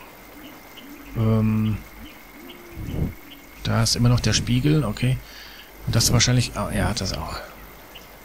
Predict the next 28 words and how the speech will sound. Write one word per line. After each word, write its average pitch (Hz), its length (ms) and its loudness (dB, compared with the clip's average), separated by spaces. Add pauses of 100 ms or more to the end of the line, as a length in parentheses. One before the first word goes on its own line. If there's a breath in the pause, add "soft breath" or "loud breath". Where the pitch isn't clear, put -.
(720)
Da - 100 -6
hinten 120 380 0
ist - 240 2
nichts. - 380 -2 (1120)
Oh, 120 140 4
da, 101 120 -2 (280)
da - 140 -2
oben 123 280 -2
war 95 60 -2
doch - 160 -8
was. - 240 -2 (1200)
Ah, 120 120 4
das 113 140 2
ist 120 120 4
immer 123 140 2
noch 117 100 4
die 120 100 -2
Kirche - 380 2
da. 87 140 -6 (600 loud breath)
Ja, 110 160 4
aber - 180 2
auch - 100 4
da 143 220 4
können 139 300 4
wir 131 80 4
gerade 120 320 4
nichts 131 280 2
machen. 110 300 -6